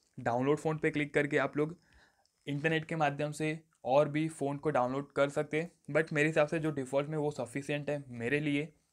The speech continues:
अब आप लोग के ऊपर डिपेंड करता है। ओके, तो यहाँ पे जो भी फ़ॉन्ट आप लोग को अच्छा लगे आप लोग उसको, अ, सेटअप कर सकते हैं।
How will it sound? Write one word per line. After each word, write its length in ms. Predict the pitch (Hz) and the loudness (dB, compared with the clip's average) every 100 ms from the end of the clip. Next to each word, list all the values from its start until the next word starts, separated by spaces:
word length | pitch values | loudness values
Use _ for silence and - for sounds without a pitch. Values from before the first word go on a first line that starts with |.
| _ | _
अब 120 | 143 | 2
आप 160 | 147 147 | 2 2
लोग 160 | 151 151 | -2 -2
के 60 | |
ऊपर 180 | 151 151 | 2 2
डिपेंड 340 | 143 131 147 | 2 0 0
करता 260 | 143 139 135 | 0 -2 -2
है। 60 | 143 | -2
ओके, 180 | 143 135 - - - _ | -2 -2 -8 -20 -20 _
तो 60 | 135 | -2
यहाँ 200 | 131 160 | 0 2
पे 120 | 180 | 2
जो 140 | 156 | 4
भी 80 | 147 | 2
फ़ॉन्ट 220 | 156 160 | 0 2
आप 160 | 151 - | 2 0
लोग 120 | 156 | -2
को 80 | 156 | 0
अच्छा 180 | 143 139 | -2 -2
लगे 180 | 143 143 | -2 0
आप 180 | 131 | 0
लोग 120 | 143 139 | -2 -4
उसको, 300 | 139 147 156 | -2 0 0
अ, 720 | - - _ - 113 120 127 | -2 -20 _ 0 4 4 2
सेटअप 440 | - 131 147 143 | 0 2 2 2
कर 180 | - 151 | 4 2
सकते 380 | 160 160 156 160 | 6 2 4 2
हैं। 180 | 214 | 0